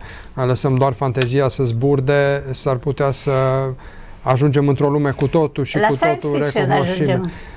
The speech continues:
Speaker 1: Ei, și ce de la
Speaker 2: Dar și
Speaker 1: science
Speaker 2: acolo are
Speaker 1: fiction?
Speaker 2: realitate.
Speaker 1: Da, și acolo și chiar, uh,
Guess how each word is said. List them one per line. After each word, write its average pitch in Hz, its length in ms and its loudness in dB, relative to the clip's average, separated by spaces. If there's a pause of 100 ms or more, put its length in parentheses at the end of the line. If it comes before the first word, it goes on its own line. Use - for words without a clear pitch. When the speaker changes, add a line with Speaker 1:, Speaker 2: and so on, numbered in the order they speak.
(260)
Speaker 1:
Ei, 240 240 4
și 247 320 2 (100)
ce 208 220 4
de 214 100 2
la 202 120 2
Speaker 2:
Dar 208 140 2
și 214 60 2
Speaker 1:
science 214 120 0 (160)
Speaker 2:
acolo 302 240 2
are 196 260 2
Speaker 1:
fiction? 185 180 -4
Speaker 2:
realitate. 175 680 -4 (400)
Speaker 1:
Da, 208 200 2
și 208 120 -4
acolo 233 320 0
și 175 180 -2
chiar, 175 280 2
uh, 180 60 0